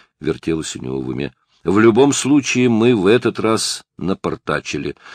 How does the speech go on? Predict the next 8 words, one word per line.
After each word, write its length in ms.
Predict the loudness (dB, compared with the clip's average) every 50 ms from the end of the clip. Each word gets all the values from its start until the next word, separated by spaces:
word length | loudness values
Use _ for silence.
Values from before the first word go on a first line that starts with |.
| -20 _ _
Но, 180 | -2 0 2 4
может, 460 | 4 4 4 4 2 0 0 -4 -10
с 260 | -10 -10 -10 -10 -10 -6
Адриан 460 | -2 -2 0 0 0 2 2 0 0
всё 280 | -2 -6 -4 -2 0 0
в 100 | 0 -2
порядке? 480 | -2 2 2 2 2 0 -4 -14 -20 -20 _ -20 -20 -18 -10 -4
Может...» 720 | -2 2 4 4 4 4 4 4 2 2 0 -8 -20